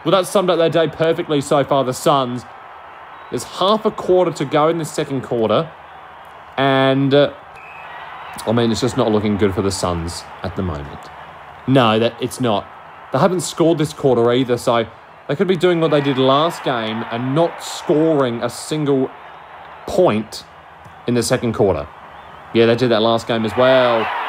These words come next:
And here's Carlisle once again. But that was a two-on-one, I think, and he still managed to win it somehow. So two minutes to go, Carlisle gets another, and it's ten goals the difference.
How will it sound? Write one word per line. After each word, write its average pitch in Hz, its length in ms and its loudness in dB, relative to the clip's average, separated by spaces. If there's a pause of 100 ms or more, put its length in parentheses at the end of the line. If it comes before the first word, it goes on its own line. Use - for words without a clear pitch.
(140)
And 135 100 -4
here's 202 260 4
Carlisle 185 580 0
once 160 220 -2
again. 214 440 -2 (400)
But 143 60 -6
that 202 80 4
was 233 100 0
a 240 60 -2
two-on-one, 156 520 -2
I 165 60 -2
think, 139 240 -6
and 151 80 -4
he 143 80 -4
still 170 280 -2
managed 156 320 -4
to 143 60 -4
win 120 160 -2
it 113 80 -6
somehow. 104 460 -2 (260)
So 160 140 0
two 226 240 4
minutes 214 240 0
to 170 80 -4
go, 151 420 2 (180)
Carlisle 226 400 0
gets 170 200 -6
another, 156 480 -2 (260)
and 208 160 -2
it's 208 180 -2 (140)
ten 277 720 0
goals 269 880 2
the 254 100 -2
difference. 220 560 -6